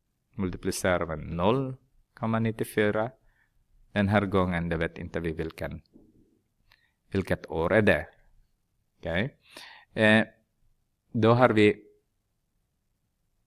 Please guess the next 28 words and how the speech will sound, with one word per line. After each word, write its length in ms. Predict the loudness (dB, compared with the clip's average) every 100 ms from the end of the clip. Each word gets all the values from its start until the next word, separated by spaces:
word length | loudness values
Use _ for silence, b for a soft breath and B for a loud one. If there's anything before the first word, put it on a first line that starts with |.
| _ _ _ _ _ _ _ _ _ _ _ -10
hundrafyrtio 760 | -4 0 0 0 -4 0 2
där 280 | 4 4 2
som 260 | -2 -2 0
vi 100 | 0
be-, 180 | 0 -2
inte 300 | -4 -4 -2
behöver 500 | 0 0 0 0 0
i 440 | 0 -2 -4 -8
högerled. 720 | _ -2 0 0 -4 -6 -8 -10
Så 320 | -16 -8 -6
vi 180 | -4 -2
dividerar 520 | 0 0 0 0 -2
båda 400 | -4 -4 -2 -2
med 140 | -2 -4
hundrafyrtiotusen. 1160 | -2 -4 -4 -8 -8 -12 -10 -10 -10 -12 -14 -20 _ _ _ _ _ _ _ _ _ _ _ _ _ _ _
Så 160 | -8 -6
att 140 | -2
den 120 | -4
här 180 | -2 -4
blir 340 | -2 -2 -4 0
ett. 280 | 0 0 -4 _ _ _
Och 120 | -4
så 120 | 0
har 60 | 0
vi 200 | 2 0
en 180 | 0 -2
halv 520 | 4 4 4 0 -6 -16 _
betyder 680 | -8 -4 -2 0 0 0 -2